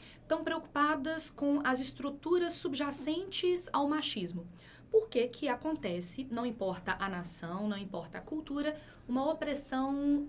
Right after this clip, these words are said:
masculina sobre o feminino. E aí, observa-se, dentro do feminismo radical, e várias outras vertentes herdaram isso do feminismo radical, que a questão é uma questão reprodutiva. A mulher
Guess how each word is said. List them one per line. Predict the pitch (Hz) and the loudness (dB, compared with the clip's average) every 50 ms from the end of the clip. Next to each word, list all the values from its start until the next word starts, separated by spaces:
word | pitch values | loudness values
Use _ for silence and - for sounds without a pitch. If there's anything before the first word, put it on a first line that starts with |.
| - - | -4 -2
masculina | 220 233 269 330 - - - - 285 262 277 285 285 285 | 0 2 4 4 2 2 0 0 0 0 0 2 2 2
sobre | 277 - - 262 226 262 277 | 2 2 0 0 -2 -2 -4
o | |
feminino. | 269 - 269 277 339 302 202 160 - - - - - - - - - - - - - | -4 -2 -2 -2 0 0 -2 -2 -4 -8 -14 -18 -20 -20 -20 -18 -18 -18 -20 -6 -2
E | 277 | 0
aí, | 285 277 285 302 311 330 349 403 - - - - - - - - - - | 2 2 2 2 2 4 4 2 0 -2 -8 -18 -20 -20 -20 -12 -4 -2
observa-se, | 311 262 - - - 262 254 240 247 247 285 285 285 - - 359 381 - - - | 0 0 0 0 0 0 0 0 -2 -2 -2 0 0 0 -2 -2 -4 -6 -8 -6
dentro | 185 190 196 220 226 - 262 | -4 -2 -2 -2 -2 -2 -4
do | 214 - | -4 -2
feminismo | - 226 220 208 196 202 196 196 180 | 0 0 0 2 0 0 -2 -2 -2
radical, | 180 180 - - - 180 175 185 220 | -4 -4 -6 -6 -4 -4 -2 0 0
e | 220 190 | 0 0
várias | 190 196 226 247 254 214 202 | 0 -2 -2 0 0 0 -2
outras | 208 - 202 196 180 | -2 -2 -4 -4 -4
vertentes | 190 185 - - 180 170 170 170 - | -4 -4 -4 -6 -6 -6 -8 -6 -4
herdaram | 185 202 196 190 175 175 175 180 180 175 | -4 -4 -4 -4 -4 -4 -4 -4 -4 -4
isso | 175 175 | -6 -8
do | 175 - | -8 -8
feminismo | 196 196 185 170 170 175 185 | -6 -6 -6 -6 -6 -6 -6
radical, | 180 196 214 - - 262 262 - - - - - - - - - | -6 -6 -8 -4 -2 -2 -2 -2 -4 -8 -14 -18 -18 -18 -18 -8
que | - 359 | -6 -4
a | 349 | -2
questão | 349 320 294 - 320 311 | 0 -2 0 2 2 2
é | 320 | 4
uma | 311 | 2
questão | 302 - 262 277 302 | 2 2 0 2 2
reprodutiva. | 269 302 294 277 277 262 269 - - - - 311 - - - - - - - - - - - | 2 0 0 -2 -4 -4 -4 -4 -4 -6 -6 -8 -10 -14 -16 -18 -20 -20 -20 -20 -10 -4 2
A | 220 | 4
mulher | 233 285 302 233 208 220 254 - - | 4 4 4 4 4 2 2 -2 -8